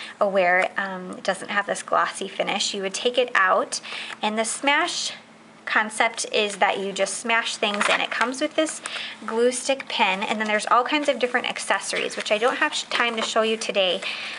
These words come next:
but, um, there's different, each page is a different design, and I have also seen where people have ripped out the pages and used them on their individual scrapbook pages 'cause they just love the design and the patterns.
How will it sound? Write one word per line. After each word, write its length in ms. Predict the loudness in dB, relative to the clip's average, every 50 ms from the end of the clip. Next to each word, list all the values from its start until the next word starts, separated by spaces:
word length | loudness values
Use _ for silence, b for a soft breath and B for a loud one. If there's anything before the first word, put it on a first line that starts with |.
| B B B
but, 200 | 2 2 2 2 -2 0 0
um, 260 | 2 2 0 -2 -6 -10 -12 -12 0
there's 240 | 0 0 0 2 0
different, 580 | -2 0 2 2 2 2 0 -4 -6 -6 -6 -8 B B B B B B B B
each 240 | -2 -2 -2 -4
page 360 | -2 0 2 4 2 2 2 2
is 260 | 0 0 -2 -6 -4 -4
a 60 | -2
different 380 | 0 0 2 2 2 0 0 -2
design, 420 | -4 -2 0 2 2 2 2 0
and 100 | 0 -2
I 100 | 0 0
have 140 | -2 -2 2
also 360 | 4 4 4 2 2 -2 -6
seen 240 | -4 -4 -8 -4 -2
where 100 | -2 -2
people 260 | 0 -2 -2 2 2
have 140 | 2 2 2
ripped 320 | 2 2 2 2 4 2
out 220 | 2 2 2 2 0
the 80 | -2
pages 420 | -4 -2 -4 -4 -2 -2 -2 -2 -2
and 180 | -6 -6 -6
used 200 | -6 -6 -4 -4
them 120 | -4 0 0
on 120 | 0 0
their 100 | 0 -2
individual 480 | -2 -2 -4 -4 -6 -6 -4 -2 -2 -2
scrapbook 460 | -4 -2 0 0 0 2 -2 -4 -4
pages 320 | -6 -8 -8 -6 -8 -8
'cause 200 | -8 -8 -8 -4
they 140 | -2 -2 -2
just 220 | -2 -4 -4 0 2
love 240 | 2 2 2 2
the 80 | 0 0
design 420 | 0 -2 -2 0 0 -2 -2 -4
and 140 | -6 -6 -6
the 60 | -6
patterns. 640 | -4 -4 -2 0 0 0 0 -2 -2 -4 -6 -8 -10